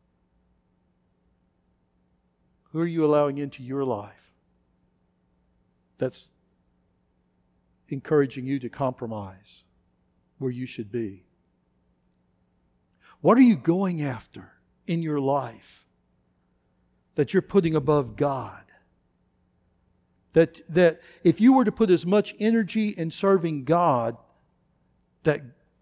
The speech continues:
God could do great things through you if you used as much energy as what you're going after, whatever this is in the world you're going after. The truth of the matter is we're all doing it. And I'll raise my hand in that also.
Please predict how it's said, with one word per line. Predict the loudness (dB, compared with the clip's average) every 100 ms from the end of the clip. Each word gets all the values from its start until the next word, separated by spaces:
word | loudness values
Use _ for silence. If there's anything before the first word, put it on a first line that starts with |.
| -2
God | 4 4 4
could | -2 -6
do | -6
great | -2 0 0 -2
things | -6 -6
through | -8 -8
you | -6 -4 -2 -2
if | -4
you | -8 -8
used | -8 -6 -2
as | -2 -2
much | -6 -6
energy | -8 -8 -6 -6
as | -6
what | -8 -8 -10
you're | -12
going | -8 -8 -8
after, | -10 -12 -14 -16 -16 _ _ _ _ _ _ _ _ _ -6
whatever | -4 -4 -6
this | -12 -8
is | -8 -8
in | -10
the | -12
world | -10 -10 -10 -12
you're | -14
going | -14 -14 -18
after. | -20 -20 -20 -20 _ _ _ _ _ _ _ _ _ _ _ _ _ _ _ _ _ _ _ _ _ _ _ _ _ _ _ _ _ _ _ _ _ _
The |
truth | -4 -2 0
of | -2
the | 0
matter | 2 2 0
is | -6 -4
we're | -2 -2
all | -2
doing | -6 -8 -10
it. | -16 -20 _ _ _ _ _ _ _ -4
And | 0
I'll | 0
raise | -2 -6
my | -10
hand | -10 -10 -10
in | -10
that | -10 -10
also. | -12 -14 -18 -20